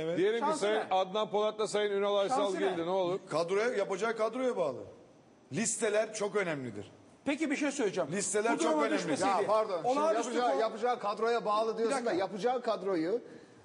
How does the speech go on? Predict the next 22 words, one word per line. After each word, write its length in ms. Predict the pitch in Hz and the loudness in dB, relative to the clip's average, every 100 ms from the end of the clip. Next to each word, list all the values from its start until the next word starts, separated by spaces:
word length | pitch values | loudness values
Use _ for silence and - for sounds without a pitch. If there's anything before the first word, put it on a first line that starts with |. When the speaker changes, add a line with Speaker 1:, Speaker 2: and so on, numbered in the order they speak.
| - | -10
Speaker 4:
delege 540 | 120 185 220 220 262 | -2 0 2 2 0
değerlendirecek 840 | 208 190 180 180 180 175 160 226 233 | 0 0 0 -2 -2 -4 -2 -2 -2
ama 220 | 180 185 | -2 -2
Speaker 1:
Evet. 100 | 151 | 0
Speaker 4:
görünen 380 | 156 202 240 233 | 0 0 0 -2
o 100 | 220 | -2
ki 220 | 190 220 233 | -2 -2 -2
Sayın 260 | 151 165 208 | 0 2 2
Speaker 1:
Pardon, 180 | 208 | 0
Speaker 4:
Adnan 220 | 214 254 226 | 0 -2 0
Polat 280 | 202 185 196 | 0 0 0
yapmış 220 | 190 170 | 2 2
Speaker 1:
oraya 120 | 190 226 | 4 2
Speaker 4:
olduğu 80 | |
Speaker 1:
delege 200 | 190 202 | 2 0
Speaker 4:
kadroyu 440 | 196 208 202 269 269 | 2 0 2 2 2
Speaker 1:
gelen 200 | 233 175 | 0 -2
Speaker 4:
bir 60 | 220 | -4
kere 280 | 254 247 | -2 -2
kendisi 500 | - 196 214 220 277 | -2 -4 -4 -4 0
değerlendirememiş 880 | 262 240 185 180 165 165 165 220 269 | 2 2 0 -2 0 -2 -2 -4 -4
ki 220 | - 214 | -2 -2